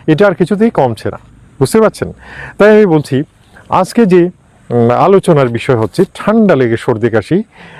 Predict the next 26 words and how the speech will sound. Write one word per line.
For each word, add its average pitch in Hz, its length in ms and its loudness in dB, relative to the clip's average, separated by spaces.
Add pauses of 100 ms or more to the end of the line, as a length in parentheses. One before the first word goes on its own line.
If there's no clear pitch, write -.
(140)
এবং 185 120 2 (100)
সেই 196 220 2
ঠান্ডায় 190 420 2 (120)
সর্দি 160 280 -2
কাশিটা 180 380 0
কীভাবে 156 300 0 (400)
আপনি, 127 240 -2
আহ, 113 40 -6 (580)
একদম 123 240 -2 (460)
প্রোটেক্ট 156 420 -2
করতে 160 240 -2
পারেন 147 260 2
নিজেকে, 127 320 0 (560)
একেবারে 151 340 0 (300)
সুস্থ - 220 0 (120)
রাখতে 131 300 -4
পারেন, 123 180 0 (240)
সুস্থ - 220 -2 (180)
থাকতে - 340 -2
পারেন। 107 220 -2 (340)
হুম, 214 220 2 (440)
আপনি 160 180 0 (140)
নিজে 131 240 2 (200)
অথবা 135 260 0
আপনার 131 240 -4
পরিবারের 143 420 2